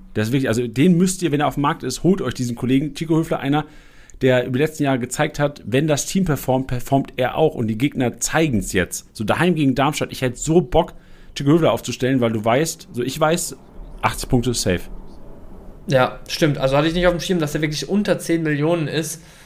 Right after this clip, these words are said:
Speaker 2: Ähm, also ich, ich glaube, das, was du gesagt hast, trifft's ganz gut. So achtzig Punkte safe gegen Darmstadt, das ist echt das Level, was ein Höfler auf jeden Fall geht und dann, äh, sollte man den auf jeden Fall einpacken.
Speaker 1: Ja,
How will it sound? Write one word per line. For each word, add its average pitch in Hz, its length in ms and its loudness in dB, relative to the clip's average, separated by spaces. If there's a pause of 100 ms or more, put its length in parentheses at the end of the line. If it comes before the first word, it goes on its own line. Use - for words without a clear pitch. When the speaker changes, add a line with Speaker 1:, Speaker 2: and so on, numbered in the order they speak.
(280)
Speaker 2:
Ähm, 135 440 0
also 135 320 2
ich, - 260 -6
ich - 160 -8
glaube, 139 180 2
das, 143 240 -2
was 135 140 -2
du 151 80 -4
gesagt 143 260 0
hast, 139 160 -8
trifft's 143 220 -4
ganz 131 220 -4
gut. 135 180 -4
So - 80 -2
achtzig 143 340 -2
Punkte 123 220 -2
safe 143 300 0
gegen 127 200 -4
Darmstadt, 127 400 -2
das 127 120 0
ist 135 60 -8
echt - 180 -8
das 127 100 -4
Level, 127 220 0
was 120 180 -4
ein 123 260 -6
Höfler 131 280 0
auf 120 100 -4
jeden 127 120 -4
Fall 117 180 -4
geht 127 260 -2
und 117 220 -8
dann, 117 240 -6
äh, - 300 -2 (580)
sollte 214 340 6
man 156 200 0
den 160 220 0
auf 131 140 -4
jeden 135 140 -4
Fall 127 140 -2
einpacken. 120 420 -6
Speaker 1:
Ja, 95 180 -2